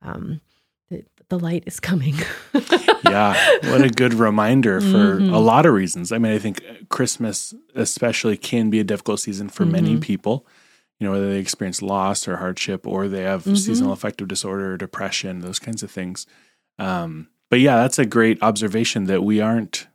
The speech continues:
Speaker 2: w-, you know, we're, we're sojo-, sojourners. We're,
Speaker 1: Mm-hmm.
Speaker 2: we're passing through, and, um, and we,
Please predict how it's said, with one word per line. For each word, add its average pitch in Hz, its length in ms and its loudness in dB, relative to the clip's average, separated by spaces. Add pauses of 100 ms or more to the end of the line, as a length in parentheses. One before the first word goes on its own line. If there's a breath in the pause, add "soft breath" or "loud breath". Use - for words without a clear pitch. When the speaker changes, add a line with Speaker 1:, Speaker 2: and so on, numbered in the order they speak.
(160)
Speaker 2:
w-, 110 200 -8
you 131 100 -2
know, 110 120 2
we're, 127 260 2
we're 127 400 4
sojo-, 127 560 -2
sojourners. 156 720 2
We're, 202 140 6
Speaker 1:
Mm-hmm. 214 240 6
Speaker 2:
we're 240 60 6
passing 120 500 0
through, 110 400 4
and, 92 220 0 (500 soft breath)
um, 87 580 -2 (280)
and 92 460 -4
we, 107 360 0